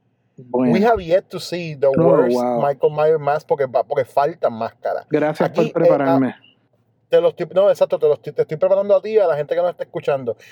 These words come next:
Speaker 2: Si usted está escuchando estos podcasts y está viendo estas películas con nosotros por primera vez también, prepárense porque vienen máscaras peores que esta. Esta máscara es fea pa' mí, pero más que fea, es que la hace como si,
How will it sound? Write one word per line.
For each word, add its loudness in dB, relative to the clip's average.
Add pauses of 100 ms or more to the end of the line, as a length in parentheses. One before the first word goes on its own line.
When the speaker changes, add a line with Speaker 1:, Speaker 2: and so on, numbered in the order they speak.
(140)
Speaker 2:
Si -6
usted -4
está -2
escuchando -2
estos -4
podcasts -2
y -8
está -2
viendo 0
estas -2
películas 0
con -4
nosotros -4
por -10
primera 0
vez 0
también, -6 (540)
prepárense 2
porque 0
vienen -2
máscaras 0
peores 0
que -2
esta. -12 (580)
Esta -2
máscara 0
es -6
fea 0 (360)
pa' 0
mí, -4
pero 4
más -4
que 0
fea, 2
es -6
que 0
la -2
hace -2
como -2
si, -14